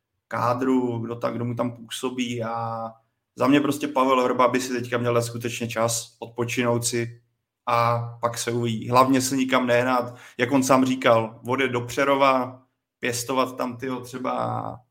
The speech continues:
mrkve, úplně vypnout od fotbalu a prostě s-, pak si dát třeba nějaký, eh, stáže v nějakých klubech. Pořád si myslím, že on té,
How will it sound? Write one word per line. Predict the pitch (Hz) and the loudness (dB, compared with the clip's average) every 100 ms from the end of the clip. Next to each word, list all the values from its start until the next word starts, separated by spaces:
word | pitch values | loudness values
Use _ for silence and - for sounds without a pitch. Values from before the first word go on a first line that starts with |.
| _ _ _ | _ _ _
mrkve, | 120 123 127 131 123 117 | -8 -6 -6 -2 2 2
úplně | 117 117 156 147 | 0 0 2 4
vypnout | 147 147 143 131 | 2 2 0 0
od | 123 | -2
fotbalu | - 143 127 127 127 | -4 -6 -2 -2 -2
a | 120 | -4
prostě | 120 120 - 127 | -6 -10 -10 -12
s-, | 117 - | -12 -14
pak | - 120 117 | -10 -8 -6
si | 131 | -2
dát | 127 | -2
třeba | - 131 | 0 -2
nějaký, | 127 127 123 131 131 120 - - _ _ _ _ _ _ _ _ _ - | 0 0 -2 -4 -4 -4 -8 -20 _ _ _ _ _ _ _ _ _ -8
eh, | 120 117 | -4 -2
stáže | 117 - 117 135 135 | -4 -2 0 2 0
v | 127 | -2
nějakých | 120 117 120 - | -4 -6 -10 -8
klubech. | 127 120 117 | -8 -4 -6
Pořád | 120 123 135 | -4 -2 -2
si | 131 | -2
myslím, | 135 127 135 131 | -2 -2 -2 -2
že | 131 127 | -2 0
on | 123 117 120 | -2 -4 -4
té, | 131 127 | -2 -2